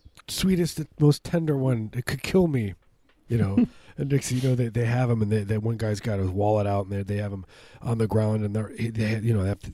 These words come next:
Speaker 1: they, they push him to the ground 'cause they're trying to administer the pen, and then, you know, they have to take off his clothes and put him in these, like, really beautiful, shiny black leather straps, you know. And
Speaker 2: Right.
Speaker 1: he's
Speaker 2: They have to, they put him in the, the harness. It's like a
Speaker 1: Yeah.
Speaker 2: swing.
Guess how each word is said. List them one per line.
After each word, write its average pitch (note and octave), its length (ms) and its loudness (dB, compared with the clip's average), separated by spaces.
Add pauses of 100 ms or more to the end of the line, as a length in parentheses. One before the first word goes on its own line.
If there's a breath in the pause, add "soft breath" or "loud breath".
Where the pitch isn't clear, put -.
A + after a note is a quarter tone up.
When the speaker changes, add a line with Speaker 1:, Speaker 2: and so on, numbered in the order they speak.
Speaker 1:
they, G2+ 120 -8 (360)
they G2+ 160 -6 (180)
push - 220 -2
him B2 80 -2
to G2+ 40 -4
the A2 80 -2
ground C#3 320 2
'cause G#2+ 120 -6
they're A2 80 -2
trying B2 220 0
to A2 100 0 (240 loud breath)
administer A#2 560 0
the G#2 80 -2
pen, B2+ 280 0
and G#2+ 120 -2
then, G#2 260 -4
you A#2+ 80 -2
know, F#2 220 -4 (460 loud breath)
they A2+ 80 0
have A2 80 -2
to - 60 -12
take G#2+ 200 0
off G#2 100 0
his F#2 160 -4
clothes G#2+ 380 0
and G2 100 -8
put A#2 160 0
him G#2+ 100 0
in G#2 140 0
these, G2+ 240 -2
like, G2 160 -4
really G#2+ 200 0
beautiful, G2+ 440 -2
shiny G#2 560 -2 (240)
black G2+ 480 -4
leather G#2 400 0
straps, F#2+ 680 -2
you A2+ 120 -2
know. G2+ 340 -2 (480 loud breath)
And A2+ 140 0
Speaker 2:
Right. G#2+ 100 2
Speaker 1:
he's - 80 -4
Speaker 2:
They A2 80 -2
have G#2+ 120 0
to, A2+ 100 0 (500)
they B2 100 0
put B2 140 0
him A#2+ 80 0
in G#2 140 -4
the, F#2+ 200 -2
the F#2 140 -4
harness. G2+ 540 -2
It's F2 120 -6
like F#2 120 0
a E2 200 -2
Speaker 1:
Yeah. D#2 120 -10
Speaker 2:
swing. G2 600 -2